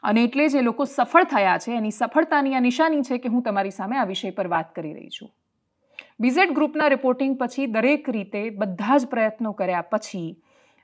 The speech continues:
ન હટેલી દ્રઢતાને વિચલિત કરી છે એ શબ્દોએ, જે શબ્દો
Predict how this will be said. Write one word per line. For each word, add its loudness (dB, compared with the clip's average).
ન 4
હટેલી 6
દ્રઢતાને 0
વિચલિત 2
કરી 2
છે -4
એ -4
શબ્દોએ, 2
જે -4
શબ્દો -4